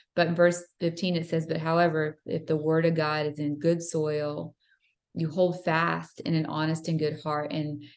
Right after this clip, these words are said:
and bear fruit with patience." And so, um, as we, as we hear the word of God, we bear fruit with patience, and we allow the word of God to impact our life in such a way that we,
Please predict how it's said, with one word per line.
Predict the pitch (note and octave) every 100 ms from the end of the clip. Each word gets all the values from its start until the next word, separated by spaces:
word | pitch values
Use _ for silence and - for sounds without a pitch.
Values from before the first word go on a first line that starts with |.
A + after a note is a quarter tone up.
| -
and | D#3+ D#3
bear | D#3+ D#3
fruit | D#3 - D3+ D3+
with | D#3 -
patience." | F3 E3 - - - -
And | D#3+
so, | D#3+ D3+ D3 C#3+ - - _ -
um, | D#3 D#3 - -
as | D#3+ D#3
we, | D#3 D#3 D3+ D3+ - - _ _ _
as | E3 D#3
we | D#3 D#3
hear | D#3 G3 F#3+
the | F3+
word | E3 D#3+
of | D#3+
God, | D#3 D3+ D3
we | D3
bear | D3 D3+ D3+
fruit | D3+ D3+ D3
with | C#3+ C3+
patience, | - C3+ B2+ D#3+ D#3+
and | D#3 D3
we | D3
allow | D3 C#3+ D3 D3 D3+ D3+ D3 - - -
the | D#3+
word | D#3 D3+
of | C#3+
God | D3+ D3 C#3+
to | D#3
impact | D#3+ D3+ D#3 D3 D3
our | D3+
life | D3 D3 C#3+
in | D3
such | D3+ D3+
a | D3
way | C#3+ C#3+ C#3 -
that | D3 D3+
we, | D3 C#3 C3+